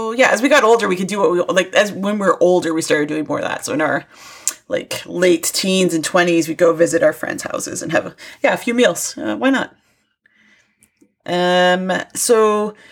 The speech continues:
did you have any traditions that you would do? You'd be, like, you would go in the bands, you would play. Anything else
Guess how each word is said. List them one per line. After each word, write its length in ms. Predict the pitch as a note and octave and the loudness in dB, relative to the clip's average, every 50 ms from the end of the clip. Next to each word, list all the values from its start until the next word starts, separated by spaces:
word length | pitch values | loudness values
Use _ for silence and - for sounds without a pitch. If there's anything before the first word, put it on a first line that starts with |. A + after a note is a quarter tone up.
| - - - _ _ _ | -20 -20 -20 _ _ _
did 200 | - G#3+ G3 F#3 | -4 -4 -2 0
you 220 | A3 B3 C4 C4+ | 2 2 4 4
have 140 | C4 C4 A#3+ | 4 4 4
any 200 | B3 B3 A#3 A#3 | 4 2 0 -2
traditions 920 | - - - A3 G3 F3+ F3+ - - - C4+ D4 D4 C#4+ C#4+ C#4 C#4 C4+ | -4 -6 -6 -4 -4 -2 -2 -2 0 2 4 4 4 4 4 2 0 0
that 180 | - B3+ B3+ B3 | 0 -2 0 0
you 120 | B3+ B3+ | 0 0
would 140 | C4 C4 - | 0 -2 -2
do? 320 | - B3+ B3+ B3+ B3+ B3+ | -4 -4 -2 -2 -2 -2
You'd 260 | B3+ A3 G#3 F#3 D#3+ - | -4 -4 -6 -8 -8 -8
be, 180 | F3 - - | -8 -6 -4
like, 240 | D#3+ F3 F3 F3+ - | -4 -4 -4 -4 -6
you 80 | F#3 F3+ | -8 -8
would 120 | F3+ F3 | -6 -4
go 200 | - F#3+ F#3+ F#3+ | 0 2 4 4
in 80 | F#3+ F#3+ | 4 2
the 60 | F3+ | 2
bands, 640 | F3 F3 E3+ E3+ F3 E3+ E3+ F3 F3+ F#3 - - | 4 4 4 4 4 2 2 2 0 -2 -4 -4
you 100 | - E3 | -4 0
would 340 | E3+ E3 D#3+ D#3+ D#3+ D#3+ - - - - - _ | 2 2 2 2 0 -4 -6 -14 -20 -20 -20 _
play. 640 | - - G#3+ G3+ E3+ E3 D#3+ D3+ - F#3 G3+ - - - - _ _ - - | -10 -2 0 2 4 4 4 4 2 2 -2 -4 -10 -18 -20 _ _ -8 -2
Anything 260 | F#3+ G3+ G3 G3+ G#3 | -2 -2 -2 -2 -2
else 340 | G#3 A3+ B3 B3 - - - | -2 -2 -2 -2 -4 -8 -10